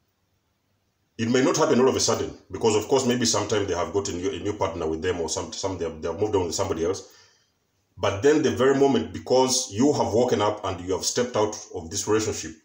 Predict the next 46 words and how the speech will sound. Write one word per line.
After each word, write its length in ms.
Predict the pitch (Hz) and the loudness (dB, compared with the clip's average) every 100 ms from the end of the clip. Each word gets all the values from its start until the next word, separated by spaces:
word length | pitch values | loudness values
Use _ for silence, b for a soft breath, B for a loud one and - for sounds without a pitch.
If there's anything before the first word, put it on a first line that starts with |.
| _ _ | _ _
or 100 | 82 | -8
this 160 | 80 78 | -6 -4
friendship, 400 | - 104 95 85 | 0 0 -2 -6
whatever, 460 | 82 101 98 80 - | -2 -2 0 -2 -6
it 160 | 87 82 | -6 -4
is 180 | 90 82 | -4 -2
now 500 | 107 120 85 80 - | 2 4 2 0 -6
the 100 | 82 | -8
time 320 | - 117 107 | 0 0 0
the 60 | - | -2
narcissist 560 | 90 120 - 120 - 95 | -2 0 0 -2 -2 0
already 500 | 98 131 113 80 - _ _ _ _ _ _ | 2 4 2 -4 -10 _ _ _ _ _ _
starts 400 | - 135 135 - | -4 0 0 0
experiencing 920 | 117 - 120 120 123 113 85 80 - _ _ _ _ _ _ _ _ 98 | -2 0 2 2 2 0 -2 -6 -12 _ _ _ _ _ _ _ _ -6
and 160 | 92 | -4
witnessing 520 | 95 104 123 127 - | -4 0 2 2 2
in 100 | 110 | -2
front 240 | - 117 113 | 2 2 2
of 140 | 87 | 0
them 380 | 98 98 98 - _ _ _ _ _ _ _ _ _ - | 0 0 -4 -10 _ _ _ _ _ _ _ _ _ 0
what 300 | 104 117 - | 0 2 -2
is 100 | 95 | -6
called 340 | - 104 101 | 2 2 2
karma. 360 | - 95 95 - - - | 0 -2 -2 -8 -16 -4
They 120 | 92 | -2
are 80 | 98 | 2
going 160 | 143 | 2
to 80 | 143 | 2
receive 480 | 101 98 - 135 117 | 0 2 2 2 2
their 180 | 113 110 | 2 2
own 180 | 110 107 | 0 2
karma, 240 | 117 113 | 0 2
even 280 | 135 147 127 | 2 4 4
without 340 | 113 139 135 127 | 4 4 4 4
you 80 | |
having 220 | 123 117 101 | 4 2 0
to 80 | |
do 120 | 98 113 | 0 2
nothing. 360 | 110 101 85 82 | 2 -2 -8 -10
You 140 | 95 | -6
do 100 | 107 | 0
not 160 | 143 139 | 2 2
have 220 | 139 - | -2 -2
to 180 | 107 - | -8 -4
make 240 | 107 127 | -2 0
even, 260 | 120 101 | 0 -2